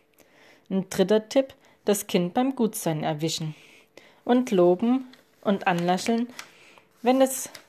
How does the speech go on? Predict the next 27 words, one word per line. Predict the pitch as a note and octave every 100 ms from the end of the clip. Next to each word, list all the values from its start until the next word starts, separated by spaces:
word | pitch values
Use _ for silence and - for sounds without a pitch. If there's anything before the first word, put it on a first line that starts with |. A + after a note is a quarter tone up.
| _ - -
richtig | G#3+ G#3 - A#3+ -
agiert | D#3+ F3 E3+ -
hat. | D#3+ D#3+ _ _ _ _ -
Zum | - G3
Beispiel | G3 G3+ A#3
halt | A#3+ A3
den | F#3+ F3
Teller | F#3 G#3+ G#3
weggeschoben | E3 E3 - E3 D#3+ D#3+
hat. | E3+ E3+ - _ _
Das | - C#4 -
dann | B3
ein | F#3 F#3
paar | G3+ F#3
Tage | F#3 F3 E3+ E3+
durchführen | E3 A3 - - A#3 B3 C4+ - _ -
und | F#3 F#3
dann | A3
ist | B3 B3
in | G3+ F3
der | E3
Regel | E3+ E3+ G#3+
der | G3+
Spuk | - - E3
vorbei. | - F#3+ - - - _ _ _ _ _ _ _ _ _ _ _ _ _ _ _ _ _ _ -
Nächste | G#3 G#3+ G#3 - F#3+
Situation, | G#3 G3 G#3+ G#3+ - G#3+ A#3 C4+